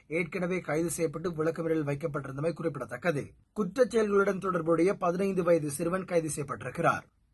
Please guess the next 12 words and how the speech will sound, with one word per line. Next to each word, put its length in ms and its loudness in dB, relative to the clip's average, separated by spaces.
முச்சக்கர 500 4
வண்டி 260 2
திருட்டு 320 -2
உள்ளிட்ட 260 2
பல்வேறு 500 2
குற்ற 240 -10
செயல்களோடு 500 0
தொடர்புடைய 460 -2
பதினைந்து 440 0
வயதுடைய 380 -2
சிறுவன் 380 -4
ஒருவர் 420 -2